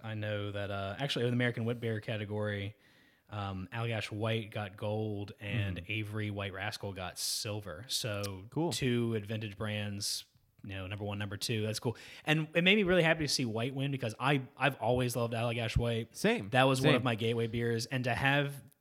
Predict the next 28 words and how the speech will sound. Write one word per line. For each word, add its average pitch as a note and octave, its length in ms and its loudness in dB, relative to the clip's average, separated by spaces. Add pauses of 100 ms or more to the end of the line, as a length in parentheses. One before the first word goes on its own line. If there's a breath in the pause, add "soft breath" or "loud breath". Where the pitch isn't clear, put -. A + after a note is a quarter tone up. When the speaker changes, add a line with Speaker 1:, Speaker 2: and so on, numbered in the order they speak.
Speaker 1:
that B2 220 -2
beer A#2+ 180 2
be A2+ 180 -2
as G#2+ 400 0
around, A#2 260 -2
I G#2 40 -4
think F#3 100 -2
it's, D#3 80 -2
like, A2+ 100 -4
twenty-something A#2+ 420 -4
years A2 140 -4
old. G#2+ 440 -4
I - 20 -16 (240 loud breath)
think - 40 -4
it D3+ 40 2
was, D3 80 2
like, C3+ 120 2
the C3+ 80 0
f-, - 100 -6
it D#3+ 40 6
was C#3+ 140 4
the C3+ 60 0
first D3 320 0
beer B2+ 140 2
that A#2 120 -2
Allagash A2+ 500 -2
ever G#2+ 140 -6
brewed. G2+ 560 -6